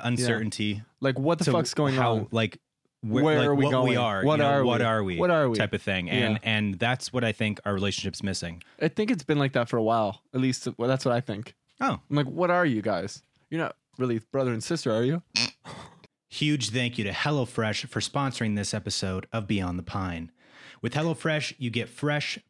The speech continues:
Speaker 2: pre-measured ingredients and mouth-watering seasonal recipes delivered right to your front door.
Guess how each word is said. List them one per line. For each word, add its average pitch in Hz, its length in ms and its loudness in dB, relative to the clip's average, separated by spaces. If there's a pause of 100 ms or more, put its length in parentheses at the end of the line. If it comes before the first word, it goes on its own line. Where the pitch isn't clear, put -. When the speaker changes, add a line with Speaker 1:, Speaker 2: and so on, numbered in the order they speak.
Speaker 2:
pre-measured 151 560 0
ingredients 107 640 0 (200)
and 110 220 0
mouth-watering 117 680 -2
seasonal 104 340 -4
recipes 95 540 -4 (360)
delivered 127 360 0
right 113 200 0
to - 80 -2
your 107 100 2
front 104 320 -2
door. 90 360 -4